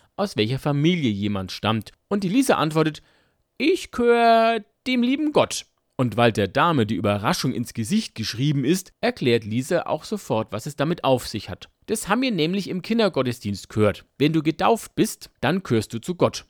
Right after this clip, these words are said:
Und dann passt er auf dich auf. Ganz doll macht er das, weil er ja nicht will, dass was verloren geht oder kaputt geht. Du wirst ja gut aufpassen auf das, was dir gehört, oder?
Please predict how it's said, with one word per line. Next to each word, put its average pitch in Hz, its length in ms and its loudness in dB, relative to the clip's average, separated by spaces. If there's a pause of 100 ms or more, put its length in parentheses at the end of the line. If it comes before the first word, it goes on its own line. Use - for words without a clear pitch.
(140)
Und 151 240 2
dann 135 220 -2
passt 123 260 -2
er - 100 0
auf - 200 -6
dich - 200 -6
auf. - 380 0 (160)
Ganz 156 300 -4
doll 190 220 6
macht 117 300 -2
er 92 80 -2
das, 110 420 -4
weil 131 340 0
er 120 140 2
ja 113 160 0
nicht 107 260 -2
will, 156 240 6
dass 151 220 0
was 135 180 -4
verloren 202 500 4
geht 131 220 2
oder 123 180 2
kaputt 196 460 2
geht. 127 320 2 (180)
Du 139 120 2
wirst 131 200 2
ja 131 140 4
gut 285 160 0
aufpassen 113 640 0 (180)
auf 107 140 -6
das, 120 200 0
was 101 120 -4
dir 202 180 2
gehört, 92 260 -6
oder? 151 260 -2